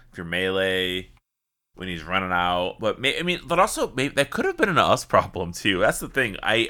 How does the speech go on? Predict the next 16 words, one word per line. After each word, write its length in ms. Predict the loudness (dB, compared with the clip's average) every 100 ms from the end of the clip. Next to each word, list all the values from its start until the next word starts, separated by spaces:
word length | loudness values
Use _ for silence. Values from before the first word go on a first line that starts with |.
| -4
I'm, 400 | 2 4 4 2
I'm 180 | -2 0
never 260 | -2 0 -2
sure 640 | 0 6 8 10 6 4 -2 -20
if 260 | -2 -2 2
what 200 | 0 2
we're 100 | -2
doing 500 | -2 -2 2 2 0
is 140 | -4 -2
optimal 580 | -2 -2 -2 -2 -2
because 280 | -4 -8 -6
I 280 | -6 -2 0
don't 160 | 2 4
watch 280 | 2 2
any 140 | -2 -4
videos, 540 | 0 0 2 0 -4